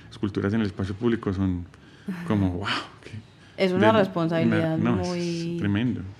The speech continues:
Speaker 2: Ujú.
Speaker 1: Y, mm, eh, pues, entonces es eso, ¿cierto? Como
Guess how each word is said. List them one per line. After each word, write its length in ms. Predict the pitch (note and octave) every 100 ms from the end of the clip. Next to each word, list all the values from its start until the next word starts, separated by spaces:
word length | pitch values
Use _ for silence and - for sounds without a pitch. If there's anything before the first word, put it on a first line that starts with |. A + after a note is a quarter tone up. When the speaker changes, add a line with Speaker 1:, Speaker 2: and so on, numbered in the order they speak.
| -
Speaker 2:
Ujú. 400 | F3+ E3+ D#3 F3 F3+ - - - -
Speaker 1:
Y, 320 | C3+ B2+ B2
mm, 300 | A#2+ A#2+ A#2+ A#2 A2+ - - - - - - - - - - - - - -
eh, 80 | C3
pues, 300 | A2+ A#2 -
entonces 380 | A#2+ A2 A#2 B2
es 140 | C#3+
eso, 240 | D#3+ A#2 G2+
¿cierto? 340 | C3 C#3 A#2
Como 460 | - G#2+ G#2 G2